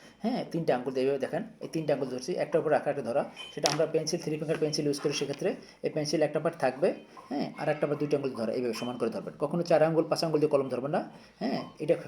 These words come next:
খেয়াল করবেন। কলম ধরার ক্ষেত্রে এবং খাতাটা এই সমান করে নেবেন, এইভাবে কলম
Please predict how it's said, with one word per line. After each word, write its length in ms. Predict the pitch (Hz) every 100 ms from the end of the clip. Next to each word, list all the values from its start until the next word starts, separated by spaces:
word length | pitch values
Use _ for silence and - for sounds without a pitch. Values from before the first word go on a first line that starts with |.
| -
খেয়াল 140 | 151 147
করবেন। 200 | 151 190 185
কলম 140 | 147 143
ধরার 140 | 151 151
ক্ষেত্রে 160 | 151 170
এবং 100 | 160
খাতাটা 260 | 131 147 165 - 151
এই 40 | -
সমান 160 | 135 143
করে 100 | 156
নেবেন, 160 | 156 220 - - - -
এইভাবে 220 | 139 143 139
কলম 160 | 131